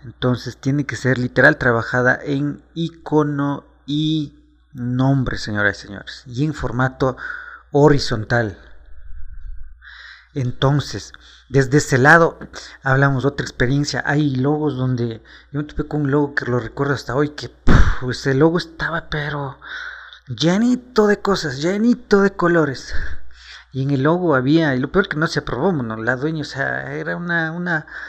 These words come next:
una oficinista, pero más allá de eso, o sea, había ahí un vector, había luego ahí una taza de café, había luego ahí puesto hasta un perro. ¿Y qué onda? Yo vivo con mis perros,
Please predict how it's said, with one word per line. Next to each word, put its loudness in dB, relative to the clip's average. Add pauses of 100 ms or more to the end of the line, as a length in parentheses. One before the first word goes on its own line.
(180)
una -4
oficinista, -6
pero -6
más -2
allá -4
de -4
eso, -6
o -8
sea, -8 (680)
había 0
ahí 0
un -2
vector, 0 (380)
había 0
luego 0
ahí 2
una -2
taza -6
de -14
café, -6
había 0
luego 2
ahí 2
puesto -4
hasta -6
un -6
perro. 0 (580)
¿Y -16
qué -8
onda? -2 (560)
Yo 0
vivo 0
con -6
mis -8
perros, 0